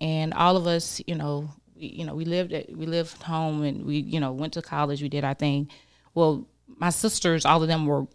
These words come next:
gone. My mom had moved out the house, and my dad had, um, an accident where he needed somebody to take care of him.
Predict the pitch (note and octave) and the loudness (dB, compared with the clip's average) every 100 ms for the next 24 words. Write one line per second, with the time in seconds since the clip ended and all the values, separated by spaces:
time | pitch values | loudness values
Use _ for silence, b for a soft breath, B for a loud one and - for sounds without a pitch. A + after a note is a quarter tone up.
0 | - C3+ D3 C#3+ - - E3 - D3 D#3 | 0 6 6 6 -2 -6 -8 -4 -2 2
1 | D#3 D#3+ D#3+ E3+ C#3+ - D#3+ E3+ D#3+ D3+ | 2 0 2 2 2 0 -2 -2 0 0
2 | D#3 D3+ D3+ - D3+ C#3+ D3 D#3 D#3+ C3+ | 2 0 0 -4 -4 -4 0 0 0 -2
3 | B2+ B2 b b b b b - D#3 C#3+ | -2 -6 b b b b b -8 -4 -4
4 | - D3 - D#3 - - A2+ - D3+ D3+ | -2 -2 2 0 0 -8 -6 -4 -2 0
5 | D#3+ D3+ - E3 D#3+ C#3+ - - - F#3 | 0 0 -2 -2 -2 -2 -2 -4 -4 -6
6 | F#3 - F#3+ | -6 -8 -12